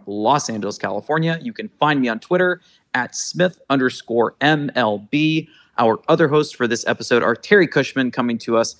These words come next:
from Myrtle Beach in South Carolina by way of Windham, Maine, and Nick Face, coming to us from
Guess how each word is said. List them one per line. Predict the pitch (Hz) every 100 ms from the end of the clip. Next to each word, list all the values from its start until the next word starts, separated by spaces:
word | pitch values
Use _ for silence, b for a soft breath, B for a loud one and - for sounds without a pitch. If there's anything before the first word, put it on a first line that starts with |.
| _
from | _ 110 104 -
Myrtle | - 110 143 156
Beach | 123 143 -
in | 113
South | 107 110 107
Carolina | - 107 127 160 147
by | 123
way | 113 107
of | 98 _ _ -
Windham, | 151 220 160 120
Maine, | 117 113 113
and | 113 104 98 -
Nick | 107 127 131
Face, | 143 135 -
coming | 135 127
to | 123
us | 127
from | - 113 104